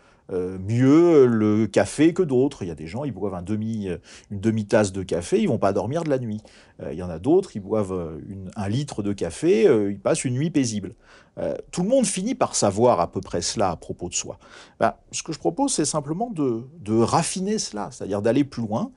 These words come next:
d'être capable de, de s'objectiver encore plus, et, euh, la dégustation de vin est un, un des exemples de ce cheminement.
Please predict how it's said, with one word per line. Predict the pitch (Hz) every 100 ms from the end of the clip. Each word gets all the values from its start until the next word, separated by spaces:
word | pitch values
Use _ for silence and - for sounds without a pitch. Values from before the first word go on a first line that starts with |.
| - - -
d'être | - 120
capable | 135 131 143 135 101
de, | 101 90 85
de | 87 95
s'objectiver | - 151 123 139 - - 123 139
encore | 113 107 -
plus, | 139 233 269 - - - _ _
et, | 143 143 131
euh, | 110
la | 101
dégustation | 92 107 110 - 92 - 98
de |
vin | 92 175
est | 208 120
un, | 98 95 -
un | 107
des | 123 113 110
exemples | 101 147 175
de |
ce | 139 123
cheminement. | - 110 101 90